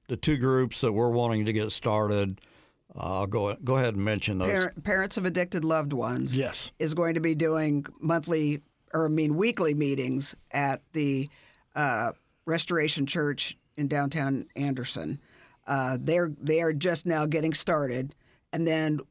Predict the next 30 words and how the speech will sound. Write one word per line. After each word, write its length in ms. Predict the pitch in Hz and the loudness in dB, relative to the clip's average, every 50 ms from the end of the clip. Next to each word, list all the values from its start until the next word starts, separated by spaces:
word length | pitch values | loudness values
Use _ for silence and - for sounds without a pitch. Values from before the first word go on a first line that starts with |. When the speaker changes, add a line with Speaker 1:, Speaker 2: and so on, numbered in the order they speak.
| _ _ - | _ _ -8
Speaker 2:
we 220 | 147 160 160 165 | -4 0 0 2
also 280 | 165 165 170 - - 170 | 2 2 2 2 0 0
want 280 | 160 165 170 170 - - | 0 0 0 -2 -2 -2
to 60 | 170 | -4
bring 320 | 151 147 175 170 180 175 | -2 0 0 2 2 2
in 240 | 170 170 170 170 165 | 2 2 2 0 0
a 80 | 151 139 | -2 -2
chapter 440 | - 185 165 147 151 151 - 165 143 | 0 0 0 0 -2 -2 -2 -2 0
of 140 | 143 139 | 0 0
Families 480 | - - 156 160 165 170 160 151 135 131 | 0 0 0 2 2 2 2 0 0 0
of 100 | 147 123 | -2 -2
Addicts, 520 | 127 87 107 120 120 127 - - - - - - | -2 -2 -2 -2 -4 -4 -6 -6 -8 -8 -8 -6
which 180 | 139 139 - 160 | -6 -4 -2 0
is 140 | 147 143 | 0 0
a 60 | 151 139 | 0 0
national 680 | 143 143 143 147 143 - - 156 147 139 139 135 - | 0 0 0 0 0 0 0 0 -2 0 -2 -2 -2
organization 800 | - 143 143 139 143 139 127 135 143 135 135 135 - 151 139 135 | -2 -2 0 0 0 0 0 0 0 0 0 0 0 0 0 0
that's 240 | 135 - - - - | 0 -2 -4 -6 -6
based 340 | 151 147 147 139 139 - - | -2 0 0 0 0 -2 -2
in 120 | 139 139 | -2 -2
Dayton, 280 | 135 135 131 - - 135 | -2 -2 -4 -4 -4 -4
Ohio. 560 | 135 127 135 135 131 117 113 110 - - 147 - - - - - - - - - | -4 -4 -4 -4 -4 -4 -6 -6 -6 -8 -10 -14 -18 -20 -20 -20 -20 -16 -8 -4
And 160 | 143 151 151 | -2 0 0
they 160 | 156 156 156 | 2 2 2
have 460 | 165 170 143 139 139 131 123 - - - _ _ _ _ _ | 2 2 0 0 0 -2 -4 -6 -10 -14 _ _ _ _ _
tremendous, 1000 | - - - 180 165 165 165 170 190 196 190 175 156 139 - - - - - - - _ _ _ - - | -6 -2 0 0 2 2 2 2 2 2 2 2 0 0 0 0 0 0 -2 -4 -8 _ _ _ -10 -6
uh, 380 | 123 120 120 117 113 92 73 - - | -4 -2 -2 -4 -4 -6 -6 -8 -4
success. 640 | - - - 147 - - - 160 147 143 139 - - | -2 -2 -2 -2 0 -2 0 0 0 0 0 0 0
They 200 | 160 160 160 156 | 0 0 0 0
have, 360 | 160 151 151 151 147 139 - | 0 0 -2 -2 -2 -4 -8